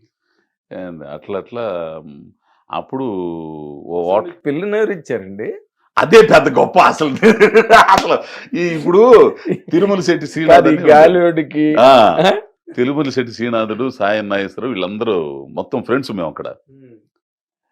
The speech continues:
Speaker 1: ఈ సందర్భంలో పిల్లని చూడాలని చెప్పేసి ఎట్టొకటి పెళ్లి చేయాలా, అసలు గందరగోళంగా ఉంది ఈడంటే, ఇక మన సరే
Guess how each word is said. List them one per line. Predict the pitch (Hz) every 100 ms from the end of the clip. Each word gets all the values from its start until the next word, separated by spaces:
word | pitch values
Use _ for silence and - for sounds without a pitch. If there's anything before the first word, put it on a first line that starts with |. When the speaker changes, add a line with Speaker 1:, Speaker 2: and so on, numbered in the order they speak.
| _
Speaker 1:
ఈ | 120 120 117 113 110 110 107 104 95
సందర్భంలో | 120 160 151 160 170
పిల్లని | - 147 151 135
చూడాలని | 131 123 117 120
చెప్పేసి | 113 117 117 143
ఎట్టొకటి | 127 95 131 120 95
పెళ్లి | 101 107
చేయాలా, | 104 101 101
అసలు | 95 87 90
గందరగోళంగా | 90 82 82 95 98 92 90
ఉంది | 87
ఈడంటే, | 85 85 90 135
ఇక | 104
మన | 87 85 87 87 85
సరే | - 104 98